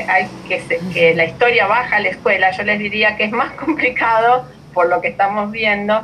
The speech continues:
ser profesor de historia que, que,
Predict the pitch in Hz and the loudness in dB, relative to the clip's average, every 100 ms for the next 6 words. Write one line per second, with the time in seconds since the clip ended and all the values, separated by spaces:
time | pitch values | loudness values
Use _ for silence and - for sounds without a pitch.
0 | - - - - 202 208 214 214 202 - | -4 -20 -14 -2 -2 0 -2 0 -4 0
1 | 202 202 208 - 202 196 202 214 214 170 | 0 2 -2 0 2 2 2 0 0 -2
2 | 160 - - - - - | 0 -2 -6 -14 -14 -2